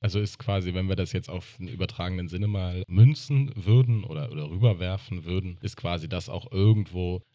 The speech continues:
eine Motivation, den Podcast zu machen, zu sagen, „Hey, wenn ich Leute damit erreiche, wenn ich Leuten damit helfe, dann finde ich das eine coole Sache und deswegen ist es für mich keine Arbeit, sondern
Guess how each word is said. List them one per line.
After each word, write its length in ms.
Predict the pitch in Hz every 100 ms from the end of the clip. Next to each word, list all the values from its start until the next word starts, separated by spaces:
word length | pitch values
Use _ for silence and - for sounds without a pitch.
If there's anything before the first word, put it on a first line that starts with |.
| _
eine 80 | 92
Motivation, 720 | 92 80 87 - - 90 92
den 140 | 90
Podcast 440 | - - - 90 -
zu 80 | 90
machen, 260 | 80 85
zu 120 | -
sagen, 300 | 80 82 80
„Hey, 280 | 73 78 76 80
wenn 160 | 87
ich 260 | 92 85 -
Leute 300 | 82 82 -
damit 240 | 80 73
erreiche, 600 | 71 80 87 - 87 85 - -
wenn 300 | 95 101 -
ich 240 | 85 -
Leuten 360 | 87 82 80 82
damit 320 | 78 78 -
helfe, 260 | 80 82 -
dann 140 | 80
finde 220 | - 85
ich 60 | 82
das 200 | 90 -
eine 80 | 90
coole 260 | - 87
Sache 300 | 76 82 -
und 120 | 87 76
deswegen 360 | - - 80
ist 80 | -
es 140 | -
für 120 | - 113
mich 160 | 143
keine 220 | - 78
Arbeit, 340 | 69 82 85 76
sondern 380 | 80 78 76